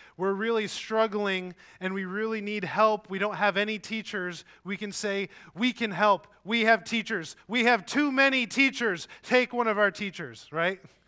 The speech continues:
Or let's say there, we find out there's a bunch of refugees. They come into Grand Rapids. They're about twenty minutes away.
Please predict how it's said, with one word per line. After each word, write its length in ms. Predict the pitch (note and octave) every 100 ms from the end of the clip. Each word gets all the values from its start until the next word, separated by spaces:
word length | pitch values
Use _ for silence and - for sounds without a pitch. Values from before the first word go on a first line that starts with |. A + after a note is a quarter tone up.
| - - - - _ _ _ _ _
Or 160 | F#3+ G#3
let's 240 | A3+ C4
say 380 | - A#3+ A#3+ A3+ - _ _
there, 360 | G#3 G#3+ A3+ G#3+
we 100 | G#3+
find 340 | - A#3+ A#3
out 220 | A#3+ A#3+
there's 180 | G3+ G3+
a 60 | G3+
bunch 300 | D#3+ A#3+ B3
of 180 | G3+
refugees. 1080 | G3 B3+ - A#3 G3 G3+ B3+ A#3 E3+ C3 - - _ _ _ _ _ _ _
They 160 | - F#3
come 260 | - A#3 B3
into 160 | A#3+
Grand 320 | F#3+ A3+ A#3
Rapids. 640 | A3 A3+ A#3 A3 E3 C3 - - - - -
They're 80 | F3+
about 180 | A3 A3
twenty 320 | - A#3 B3+
minutes 380 | B3 A#3+ A#3 -
away. 560 | A3+ A3 A3 F#3 C#3